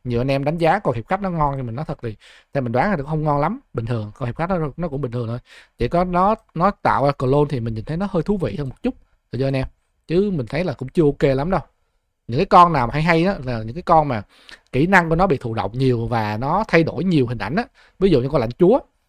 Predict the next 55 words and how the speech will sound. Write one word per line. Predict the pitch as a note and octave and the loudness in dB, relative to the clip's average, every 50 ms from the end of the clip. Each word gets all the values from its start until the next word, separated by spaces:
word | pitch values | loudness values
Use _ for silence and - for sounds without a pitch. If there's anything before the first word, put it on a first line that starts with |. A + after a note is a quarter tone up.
| _ _ - | _ _ -10
Lãnh | - A#2 C#3+ D#3+ | -6 -4 -4 2
chúa | F#3 A3 | 2 2
mà | A#3 F#3+ | 2 4
ném | E3 - | 0 0
khiên | - - G3+ E3 | 2 4 2 2
nó | F#3+ | 2
chỉ | - C#3+ C#3+ | 0 -2 -2
đi | D#3+ E3 | -2 -2
tới | - F3 G3 A3 | 0 2 2 4
lui | G3+ E3 D3 C#3+ | 4 2 0 0
thì | - C3 B2 | -2 -2 -2
giờ | A#2+ A#2 | -2 -4
nó | C#3 | -4
xoay | - - D#3+ C#3+ | -2 0 0 0
xung | C#3 C#3 D3 | 0 0 -2
quanh | C#3+ C#3 C#3 | -2 0 0
người, | B2+ A#2+ G#2+ G2+ | -2 -2 -4 -4
đúng | A2+ C#3 | -2 -2
không? | D3+ C3+ A2+ - - | -2 -2 -4 -6 -6
Nó | C3 C#3 | -4 0
mới | D3 D#3+ F#3 | 2 2 2
mẻ. | F3+ B2+ F2+ - E3 F3 _ _ _ _ _ _ - | 0 -2 -4 -6 -8 -10 _ _ _ _ _ _ -2
Chứ | F3+ | 0
còn | F3+ - - B2 | 2 2 2 2
cái | D#3+ | 0
chiêu | E3 - F3+ E3 D#3 | 0 4 4 4 4
xoay | - - E3+ D#3 D#3 D3 | 6 6 6 6 6 2
này, | C#3 A#2 A#2 A2 - _ - - - - - | 0 -2 -2 -4 -8 _ -20 -20 -20 -12 -2
cái | - A3 | -2 0
chiêu | G#3+ - F#3+ F3+ E3+ | 4 8 10 10 10
mà | D3+ B2+ | 10 6
ném | A#2+ C3+ F3+ A3+ | 2 2 0 2
phi | - A3 | 0 0
tiêu | E3 - E3+ E3 | 2 4 4 4
hồi | C#3+ C3 | 4 2
nãy | G#2 G2 D#3 | -2 -4 -6
của | D#3+ - A#2+ C#3 | -6 -4 -4 -4
thằng | E3 D#3 C3 | -2 -4 -4
xạ | - G#2+ | -6 -6
thủ, | A2+ - A2+ B2 D#3 G3+ | -6 -4 -2 -2 -2 -2
nó | F#3+ F3 | -2 -2
ném | E3+ E3+ F#3+ G#3+ | -2 -2 0 -2
nó | G#3+ | -2
văng | F#3+ E3+ D3+ D3 | -2 -2 -2 2
ra | D3 D#3 D3 C#3 C3+ - _ _ _ _ _ _ | 2 2 2 2 -2 -6 _ _ _ _ _ _
thì | - A2+ G#2+ | -8 -8 -6
nó | C3+ E3 | -6 -6
cũng | D#3+ D#3 | -6 -6
không | C#3 D3+ | -6 -6
thực | B2 G2+ | -6 -6
sự | - A2+ | -6 -6
ấn | B2 D3 E3+ | -6 -6 -6
tượng | D#3+ A2+ G2 | -8 -8 -6
cho | G#2+ B2+ | -4 -4
lắm. | B2+ D3 F#3 | -4 -4 -6